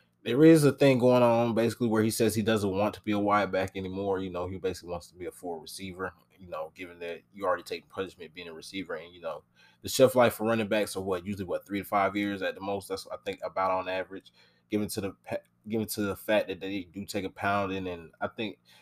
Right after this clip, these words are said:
it was something I read somewhere where basically they was like, they get hit the hardest.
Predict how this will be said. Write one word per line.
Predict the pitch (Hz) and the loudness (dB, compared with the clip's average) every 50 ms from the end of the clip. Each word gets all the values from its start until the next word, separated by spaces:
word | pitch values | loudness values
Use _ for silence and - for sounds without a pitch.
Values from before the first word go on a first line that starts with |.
| _ _ _ | _ _ _
it | 165 | 4
was | 165 135 120 113 - | 6 6 6 6 4
something | 160 160 156 - 143 135 | 4 4 4 4 2 4
I | 120 113 | 4 4
read | 110 117 117 110 101 - | 4 4 4 2 2 0
somewhere | - 123 123 120 110 107 104 101 | 0 0 2 2 2 2 2 2
where | 101 101 98 | 0 0 -2
basically | 87 98 104 104 98 - 101 | 0 0 0 0 -2 -4 -4
they | 95 98 | -2 -2
was | 101 98 92 - | -2 -2 -2 -2
like, | 95 92 90 87 78 85 | 0 0 0 0 0 -2
they | 107 101 | -2 0
get | 110 104 90 95 | -2 -4 -4 -2
hit | 110 101 - - | -2 -4 -4 -4
the | 87 | -6
hardest. | - - 90 92 87 - - - - - - - | -4 0 0 2 2 0 -2 -8 -14 -16 -18 -18